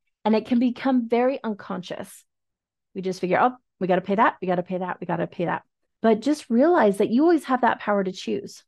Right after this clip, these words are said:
If you say yes to a sport that your child wants to do, what is that creating for you and your family? Is that creating what you want?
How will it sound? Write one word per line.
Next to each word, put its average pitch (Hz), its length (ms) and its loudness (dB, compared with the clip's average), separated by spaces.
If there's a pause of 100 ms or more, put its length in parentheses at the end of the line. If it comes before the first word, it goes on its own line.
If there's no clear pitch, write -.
(120)
If 202 220 2
you 214 120 0
say 202 200 2
yes 196 520 4
to - 140 -20 (120)
a 196 100 -2
sport 196 640 -2
that 202 80 -6
your 190 120 0
child 175 360 -4
wants 175 260 -8
to 180 100 -8
do, 190 320 -2 (320)
what 180 140 -2
is 185 100 -10
that - 180 0
creating 277 420 0
for 190 120 -6
you 190 140 0
and 202 100 0
your 220 100 -2
family? 277 440 -6 (880)
Is 214 380 -2 (260)
that 185 240 0
creating 214 300 0
what 220 140 -4
you 269 100 -2
want? - 380 -8